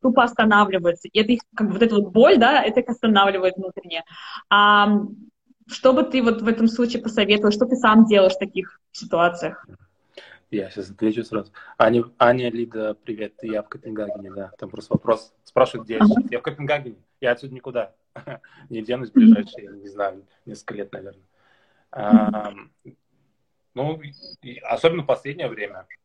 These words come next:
Speaker 2: если посмотреть, как начался карантин, такой, а, взлет продуктивности. И с-, <laughs> если сравнивать с той неделей, то,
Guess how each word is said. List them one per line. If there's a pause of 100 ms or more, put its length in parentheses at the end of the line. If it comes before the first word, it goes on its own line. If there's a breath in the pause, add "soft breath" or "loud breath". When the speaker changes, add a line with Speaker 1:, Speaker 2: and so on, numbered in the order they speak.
Speaker 2:
если
посмотреть,
как
начался
карантин,
такой, (420)
а,
взлет
продуктивности. (640)
И
с-,
<laughs>
если
сравнивать
с
той
неделей,
то,